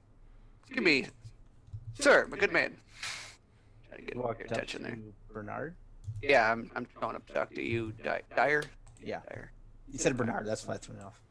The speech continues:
Speaker 1: Bernard's going up there. "Excuse me, good man."
Speaker 2: Uh, turns around. "How, how can I help you, sir?"
Speaker 1: I introduce myself. Uh, Hello, my name, my name is Bernard Mowbray.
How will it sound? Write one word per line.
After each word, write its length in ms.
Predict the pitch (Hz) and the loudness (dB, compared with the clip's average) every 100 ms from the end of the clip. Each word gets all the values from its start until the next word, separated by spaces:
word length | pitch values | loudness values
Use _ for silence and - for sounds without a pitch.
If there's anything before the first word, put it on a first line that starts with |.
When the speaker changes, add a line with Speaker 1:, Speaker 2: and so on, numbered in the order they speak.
| - | -2
Speaker 1:
Bernard's 380 | 175 190 190 151 | 6 10 10 8
going 160 | 165 | 6
up 140 | 151 139 | 6 6
there. 180 | 131 127 | 6 6
"Excuse 260 | - 294 | 6 6
me, 140 | 147 - - - | 6 0 -10 -16
good 140 | 185 151 | -8 -6
man." 140 | - - - - - - - - - - - - - - - - | -6 -10 -18 -14 -14 -16 -20 -20 -14 -12 -10 -14 -18 -20 -18 -4
Speaker 2:
Uh, 80 | 117 | -4
turns 260 | - 175 160 | 4 6 8
around. 180 | 156 143 | 8 6
"How, 120 | - - - - | 2 -2 -16 -4
how 100 | 123 | 0
can 120 | 139 | 4
I 20 | |
help 220 | 131 147 101 | 6 4 2
you, 40 | |
sir?" 300 | - 123 123 - - - - - - | -2 0 0 -8 -20 -20 -18 -18 -8
Speaker 1:
I 140 | 110 117 | -2 0
introduce 400 | 113 113 120 - | 0 -2 -4 -2
myself. 560 | 120 - 123 117 - | -4 0 2 2 0
Uh, 340 | 123 117 120 127 | 0 2 2 0
Hello, 180 | 190 208 | 0 2
my 120 | 175 | 2
name, 320 | 165 156 131 - - - - - | 2 2 -4 -12 -20 -20 -12 2
my 60 | 175 | 6
name 140 | 208 | 8
is 420 | 190 - - - - - - - | 8 6 2 -2 -6 -20 -18 2
Bernard 380 | 180 190 180 | 8 12 12
Mowbray. 380 | 165 165 156 180 | 10 8 8 4